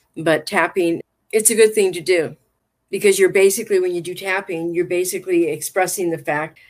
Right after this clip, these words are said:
"Even though I have this headache, I love my body unconditionally." And you can say it as many times as you want, or as, you know, it doesn't matter. What matters is that you have the intention and that you go through the process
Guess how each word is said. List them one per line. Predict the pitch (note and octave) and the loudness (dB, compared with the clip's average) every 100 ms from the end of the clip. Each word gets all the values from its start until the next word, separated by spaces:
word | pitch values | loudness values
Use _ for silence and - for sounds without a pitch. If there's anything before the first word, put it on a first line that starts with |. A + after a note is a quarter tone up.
| - | -4
"Even | F#3 F#3 F#3 | -2 0 2
though | F3 F#3 F3 | 4 6 6
I | D#3+ | 4
have | E3 F3+ F3+ | 2 0 0
this | D#3+ - | -4 -6
headache, | - F#3+ A3 A#3+ - _ _ F3 | -4 0 0 -2 -12 _ _ -2
I | F3 | 0
love | F3 F3 F#3 | 4 4 2
my | G3 F3 | 0 -2
body | D3+ E3 E3 F3 E3 | 2 2 2 2 -2
unconditionally." | E3 E3 D#3+ D#3 D#3+ C#3+ - C3 B2 - _ _ _ _ _ _ _ _ _ - | -4 -6 -6 -6 -6 -6 -10 -12 -12 -16 _ _ _ _ _ _ _ _ _ 0
And | A3+ A#3 | 2 4
you | A#3+ | 4
can | B3 | 4
say | A#3+ C#4 C#4+ | 6 6 6
it | |
as | A#3+ G#3 | 4 4
many | G3+ G3 | 2 2
times | G3+ F#3 E3+ | 0 -2 -4
as | E3 | -4
you | E3+ | -4
want, | D#3 D3+ F3+ A#3+ - _ _ _ - | -4 -4 -4 -8 -16 _ _ _ -4
or | E3 | 0
as, | D#3 D3+ C#3+ - | 0 -2 -6 -6
you | E3+ | -6
know, | D3+ | -6
it | - D#3+ | -6 -4
doesn't | F3 E3+ C3+ | -2 -2 -2
matter. | D3+ E3+ G3 A3 _ _ _ _ | 0 2 0 -2 _ _ _ _
What | - D#3+ | -2 2
matters | F#3 F3+ F#3 E3+ | 4 4 4 2
is | D#3+ | 0
that | E3 D#3+ | 0 0
you | E3+ | -2
have | D#3 D#3 D3 | -2 -4 -2
the | D#3 | -4
intention | D3+ D#3+ D#3+ C#3 D#3 | -4 -4 -4 -4 -6
and | D3+ | -6
that | D3 | -6
you | D3+ | -6
go | C#3+ C#3+ | -2 -4
through | C#3 C#3+ | -4 -6
the | C#3 | -6
process | C3 C3 C#3 A#2 - - | -4 -4 -4 -6 -6 -8